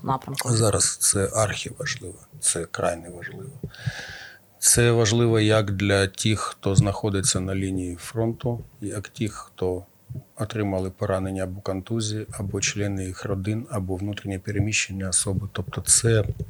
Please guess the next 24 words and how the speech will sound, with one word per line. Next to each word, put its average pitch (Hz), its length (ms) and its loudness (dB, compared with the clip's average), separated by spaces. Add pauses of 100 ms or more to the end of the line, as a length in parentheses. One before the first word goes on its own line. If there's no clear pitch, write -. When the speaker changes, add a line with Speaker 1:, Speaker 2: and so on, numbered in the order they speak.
(180)
Speaker 2:
архіважливо. 85 720 -4 (1400)
Вот. 87 420 -4
Як 95 200 0
я 98 60 2
вже 95 160 0
казав, 110 420 2
у 101 40 -4
нас 95 280 2
є 101 140 2
наукове 95 380 -2
підґрунтя 104 540 -4
і 127 320 0
у 95 60 -4
нас 104 280 0
є 101 100 0
можливості 95 840 -2 (360)
проводити 92 540 -2
таку - 260 -10
роботу. 85 420 -8 (1500)
Це 139 680 6 (500)
до, 117 460 2
до 123 140 4
початку 123 520 6
війни, 107 420 2